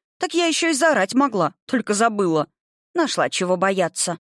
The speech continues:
смилостивился мелкий и лизнул мою руку. "Не обижайся, Сажик, я точно не нарочно". "Да ладно, я успел отскочить, задел-то шерсть на хвосте", — признался кот, но мне от этого было не легче.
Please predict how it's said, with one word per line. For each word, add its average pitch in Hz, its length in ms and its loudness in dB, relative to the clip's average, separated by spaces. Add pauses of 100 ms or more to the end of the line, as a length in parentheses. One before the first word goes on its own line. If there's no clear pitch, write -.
(140)
смилостивился 190 840 0
мелкий 202 480 -2
и 196 160 -6
лизнул 185 400 0
мою 190 240 0
руку. 170 340 -6 (320)
"Не 247 140 2
обижайся, 214 560 -2
Сажик, 202 440 -2
я 226 160 0
точно 233 340 -2
не 185 120 2
нарочно". 190 560 0 (440)
"Да 359 140 0
ладно, 311 300 0
я 208 220 2
успел 240 300 0
отскочить, 214 680 -4
задел-то 226 580 0
шерсть 254 320 0
на 196 80 -2
хвосте", — 170 480 -4 (380)
признался 160 500 -2
кот, 220 400 -4
но 185 140 0
мне 185 220 2
от 185 100 -2
этого 170 260 -4
было 175 220 0
не 185 160 0
легче. 151 440 -6